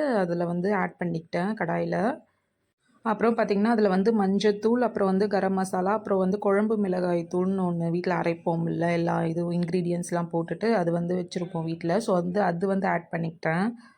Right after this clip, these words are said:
ஆட் பண்ணி அப்படியே மேலோட்டமா கிளறி விட்டுட்டு கொஞ்சமா வந்து வாட்டர் ஆட் பண்ணிக்கிட்டேன். அப்பதான் வந்து அந்த ஈரல்லாம் கொஞ்ச நேரம் வேகணும்ல, நல்லா வந்து அது சுண்டி வரணும்.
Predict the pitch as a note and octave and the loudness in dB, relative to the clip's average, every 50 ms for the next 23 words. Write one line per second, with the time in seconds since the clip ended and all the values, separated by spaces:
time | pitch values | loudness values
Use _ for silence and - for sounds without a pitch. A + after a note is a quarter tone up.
0 | _ _ _ _ _ _ _ _ _ _ _ _ _ - G3+ A3 G#3 G#3+ A#3 A3 | _ _ _ _ _ _ _ _ _ _ _ _ _ -6 -4 -4 -2 0 0 2
1 | A3 A#3 A#3+ A3 G3 A3 A3 G#3+ G#3 G3+ G#3 G#3 G3+ G#3 G#3 G#3 A3+ A3 G#3+ G3 | 2 2 2 4 4 4 4 4 4 6 6 6 4 4 0 0 0 0 0 2
2 | F#3+ G3 G#3 G#3 G#3+ G3+ F#3+ F#3 F3 G3 F#3 F#3+ B3+ B3 A#3+ G#3 G3+ G3 F#3+ G3+ | 4 4 4 2 2 0 0 0 2 0 0 0 0 0 2 0 0 0 0 0
3 | G#3 G3+ G3 G3 G3+ G#3+ G#3 G3 G3 G#3 G#3 A3 G#3 F#3+ F3 E3+ - - F3 E3+ | 0 0 0 0 0 2 2 2 2 2 0 0 0 0 0 -2 -2 -4 -4 -2
4 | E3+ E3+ E3+ E3+ - F#3+ G3+ G3+ G3+ F#3+ F#3+ G3 G3 F#3+ F#3+ F#3+ G3 G3 F#3+ F#3+ | -2 -4 -4 -4 -4 -4 -2 -2 0 0 0 0 2 0 0 2 0 0 0 0
5 | F#3 F#3+ G#3 G3+ F#3+ F#3 F#3 F#3+ F#3+ G3+ G3 F3 F#3 F#3+ F#3 F#3+ F#3 F3+ F#3 F#3+ | 0 0 0 0 0 0 0 0 -2 -2 -6 -6 -4 -2 0 0 0 0 2 2
6 | G3 G3+ G#3 G3 F#3 F3+ F3 F3 F#3 F#3 F#3 F3+ F3+ F3+ F#3 F#3+ F#3+ F#3 F3 F#3+ | 2 2 2 0 0 0 0 0 0 0 0 0 0 -2 -2 0 -2 0 0 -2
7 | F3+ E3+ F3 F3 - G3 F#3+ F#3+ F#3 G3 G3 F#3+ F3+ F3 F3 E3+ E3+ F3 G#3 C4 | -2 -4 -6 -6 -4 -2 -2 0 0 0 2 0 0 0 -2 -4 -2 -2 -2 -2